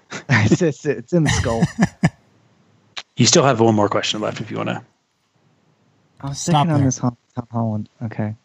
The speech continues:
Speaker 2: He's gonna stop
Speaker 1: Yeah,
Speaker 2: there.
Speaker 1: let's go, let's go to the next question.
Speaker 3: Okay. Question five. Every year, millions
Speaker 1: Ho-,
Speaker 3: of
Speaker 1: ho-,
Speaker 3: people
Speaker 1: ho-, Homecoming. Homecoming.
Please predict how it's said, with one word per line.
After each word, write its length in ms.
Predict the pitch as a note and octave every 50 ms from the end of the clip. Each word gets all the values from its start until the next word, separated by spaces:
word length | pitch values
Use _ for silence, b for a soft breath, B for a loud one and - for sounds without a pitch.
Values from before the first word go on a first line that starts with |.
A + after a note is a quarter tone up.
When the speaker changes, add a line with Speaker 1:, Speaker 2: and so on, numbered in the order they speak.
| _ _ -
Speaker 2:
He's 100 | C3 B2
gonna 140 | C#3 C#3 A#2+
stop 120 | - E3
Speaker 1:
Yeah, 220 | E3+ F3 F3+ F3 F3
Speaker 2:
there. 60 | E3 D#3
Speaker 1:
let's 160 | F3+ - -
go, 180 | - G3+ F#3+ F3
let's 140 | F3 F3 -
go 100 | - F3+
to 60 | D3
the 60 | B2
next 160 | A2 G#2 -
question. 280 | _ - - _ _ _ _ _ _ -
Speaker 3:
Okay. 120 | A#2+ - _ _ B B B B B B B B B B B
Question 260 | - E3+ E3+ - F3
five. 540 | D3 - C3+ A#2+ G#2 G2 F2+ F2+ - - - _ _ _ _ _ _ _ _ _
Every 320 | - F3 G3 G3 F#3 G3 G3
year, 580 | F#3+ F3+ F#3 F3+ C#3 A#2 A2 A#2 C#3 D3 C#3+ - _ _ _ _ -
millions 680 | B2 A2 A2+ C#3 D#3+ F3 F3 D#3 B2+ A2+ G#2 G2+ G2+
Speaker 1:
Ho-, 80 | - -
Speaker 3:
of 60 | -
Speaker 1:
ho-, 180 | G#3+ C#4+ C#4+ B3+
Speaker 3:
people 220 | - C#4+ F#3+ C4+
Speaker 1:
ho-, 60 | C#4+ -
Homecoming. 460 | - C4+ C4+ - A3+ F3 B2 A2 - _ _ _
Homecoming. 420 | - A#3+ C4+ - G#3 D#3 A#2 -